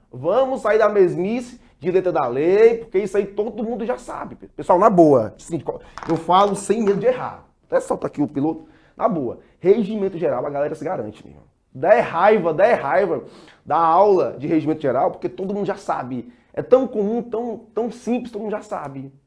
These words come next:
Qual é a minha função aqui? É trazer informação diferente,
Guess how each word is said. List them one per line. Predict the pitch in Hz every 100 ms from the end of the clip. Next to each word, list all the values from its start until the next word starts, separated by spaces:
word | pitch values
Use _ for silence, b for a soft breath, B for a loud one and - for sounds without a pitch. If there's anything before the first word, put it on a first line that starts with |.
| _ _ _ _ _ _ -
Qual | 196
é |
a | 240
minha | 247
função | 226 233 208 233
aqui? | 233 226 202 -
É |
trazer | - 480 494
informação | 311 339 262 247
diferente, | 240 254 202 226 226 -